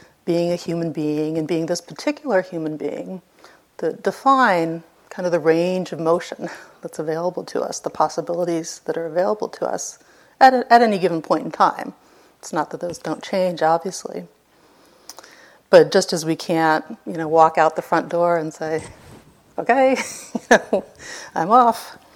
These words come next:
uh, we can't just come in the front door here too, and along with our cell phone, you know, turn in our stress,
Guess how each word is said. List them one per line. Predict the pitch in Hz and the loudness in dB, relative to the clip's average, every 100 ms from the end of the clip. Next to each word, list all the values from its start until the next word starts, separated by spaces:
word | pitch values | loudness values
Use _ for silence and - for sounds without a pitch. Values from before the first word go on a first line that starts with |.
| - - - - - - _ | -20 -20 -20 -20 -20 -20 _
uh, | 175 160 | -2 0
we | 175 | 0
can't | 180 196 196 | 2 2 2
just | 175 - | -2 2
come | 214 180 | 2 2
in | 262 196 | 0 0
the | |
front | 160 170 135 | 2 0 2
door | 170 151 | 2 2
here | 156 180 170 | 0 0 0
too, | - 262 180 170 185 | 2 2 4 2 2
and | 165 160 156 160 | 2 0 -4 -4
along | - 156 151 160 | -2 0 0 -2
with | 160 | -2
our | 151 151 | -2 -2
cell | - 170 185 | 2 2 4
phone, | 165 151 151 151 | 0 0 -2 -6
you | 151 | -6
know, | 151 151 151 - | -6 -8 -10 -16
turn | - 156 | -10 -8
in | 151 151 | -8 -8
our | 151 | -8
stress, | - - 156 151 151 - - | -8 0 2 2 -2 -12 -16